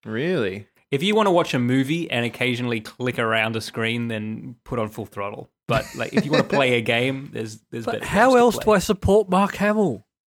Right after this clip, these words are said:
Speaker 2: Um,
Speaker 1: I think Mark Hamill's fine.
Speaker 2: yeah, how about,
Speaker 1: I, I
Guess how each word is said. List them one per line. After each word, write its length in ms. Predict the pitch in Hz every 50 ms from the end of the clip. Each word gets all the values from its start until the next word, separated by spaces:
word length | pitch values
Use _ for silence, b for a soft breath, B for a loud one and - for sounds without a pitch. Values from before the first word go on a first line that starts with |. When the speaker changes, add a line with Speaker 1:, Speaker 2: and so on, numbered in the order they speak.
| _ - - _
Speaker 2:
Um, 840 | - 139 147 151 156 160 160 160 160 156 156 160 160 156 147 - - _ _ _ -
Speaker 1:
I 240 | - - - 120
think 240 | 143 - 320 330 240
Mark 220 | 131 127 123 123 -
Hamill's 320 | 143 127 120 120 113 -
fine. 340 | - 165 196 262 - 95 135 - _ _ _ _ _ _ _ _ _ _ _ _ -
Speaker 2:
yeah, 240 | 117 123 143 160 151
how 200 | 120 143 160 151
about, 520 | 151 143 156 147 147 147 135 143 156 - -
Speaker 1:
I, 40 |
I 40 | 139